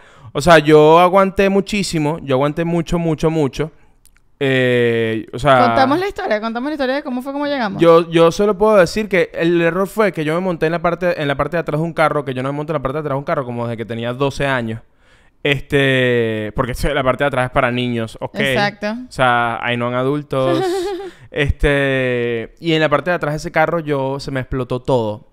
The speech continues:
Speaker 1: Me explotó la pea, brother.
Speaker 2: Si quieren saber qué pasó, vayan al TikTok de Liu, él montó un video.
Speaker 1: Sí, ahí está, ahí está el video. El tema es que, bueno, llegamos a la casa y cuando llegamos a la casa,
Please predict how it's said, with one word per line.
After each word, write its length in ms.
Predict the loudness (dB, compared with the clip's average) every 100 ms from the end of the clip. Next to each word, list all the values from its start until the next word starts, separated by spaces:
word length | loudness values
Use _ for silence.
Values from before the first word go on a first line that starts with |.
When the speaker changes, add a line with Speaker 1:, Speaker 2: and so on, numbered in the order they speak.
| -20 -20 -8
Speaker 1:
Me 140 | -2
explotó 500 | -2 -2 -4 -4 -4
la 260 | -4 -4 -4
pea, 300 | -2 -2 -6
brother. 680 | -10 -6 -4 -4 -6 -8 -12 -20 -16
Speaker 2:
Si 500 | -6 -4 -2 -4 -6
quieren 320 | -4 -2 -2
saber 300 | 0 0 0
qué 100 | 0
pasó, 340 | -2 -2 -2 2
vayan 240 | 2 2
al 80 | -4
TikTok 280 | -6 -6 -6
de 160 | -4 -4
Liu, 160 | -2
él 100 | -4
montó 240 | -4 -8 -8
un 80 | -8
video. 440 | -6 -4 -4 -6 -10
Speaker 1:
Sí, 140 | 4 8
ahí 140 | 8
está, 180 | 8 4
ahí 120 | 6
está 100 | 4
el 80 | 2
video. 420 | 2 4 4 2
El 140 | 0 -2
tema 200 | -2 -2
es 60 |
que, 60 | 0
bueno, 240 | 2 2 0
llegamos 400 | -2 0 -2 -2
a 40 |
la 120 | -2 2
casa 420 | 2 2 0 -6
y 80 | -4
cuando 180 | -6 -4
llegamos 320 | -4 -4 -4
a 60 |
la 120 | -6 0
casa, 460 | 0 0 -2 -8